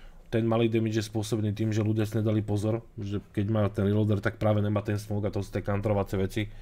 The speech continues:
kedy hovorím, že to Yugumo ťahá za slabší koniec vo veľmi veľa prípadoch a situáciách. Tak toto je zrovna jedna, jedna z tá päťdesiatich situácií, kedy to, keď si to Yugumo nevšímaš a necháš to Yugumo jazdiť po tej mape,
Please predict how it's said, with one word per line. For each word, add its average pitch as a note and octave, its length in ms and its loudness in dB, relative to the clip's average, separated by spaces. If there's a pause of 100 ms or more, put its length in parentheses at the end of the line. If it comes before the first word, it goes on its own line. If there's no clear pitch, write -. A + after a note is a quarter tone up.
(380)
kedy G#2+ 220 2
hovorím, G#2 260 4
že G2 80 -2
to G2 140 0
Yugumo G2+ 240 0
ťahá G2+ 240 2
za F#2+ 80 -6
slabší - 320 -2
koniec G2 240 2
vo G2+ 100 0
veľmi G2 240 2
veľa G2 220 2
prípadoch F#2+ 420 -2
a G2+ 80 0
situáciách. G#2 640 -2 (1040)
Tak - 160 2
toto A2+ 160 -2
je A2+ 80 2
zrovna A2 400 2
jedna, G#2 240 0
jedna A2 240 0
z G#2 80 -6
tá G#2+ 240 4
päťdesiatich A2 720 -2
situácií, G#2 540 0
kedy G#2 260 0
to, G2+ 240 0 (480)
keď A2+ 160 2
si C3 80 0
to G#2 160 4
Yugumo A2 300 4
nevšímaš G#2 640 -2 (720)
a A2+ 100 2
necháš A2 320 -2
to A2 80 2
Yugumo G#2+ 240 2
jazdiť G2+ 400 2
po G2+ 160 -4
tej G2+ 140 2
mape, G#2 260 0